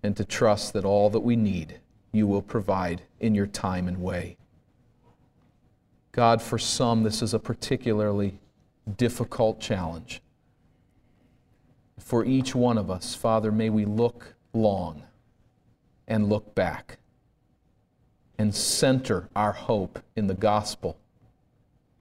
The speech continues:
and in the future redemption that we will have in Christ as we have come to know him as Savior.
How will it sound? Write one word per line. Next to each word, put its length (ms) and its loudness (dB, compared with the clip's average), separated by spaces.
and 120 2
in 120 4
the 80 -2
future 440 0
redemption 680 0
that 120 -2
we 160 0
will 180 0
have 440 -2
in 160 -4
Christ 540 -2
as 160 -6
we 80 -2
have 160 -6
come 260 -4
to 80 -8
know 280 -2
him 200 -6
as 80 -16
Savior. 500 -8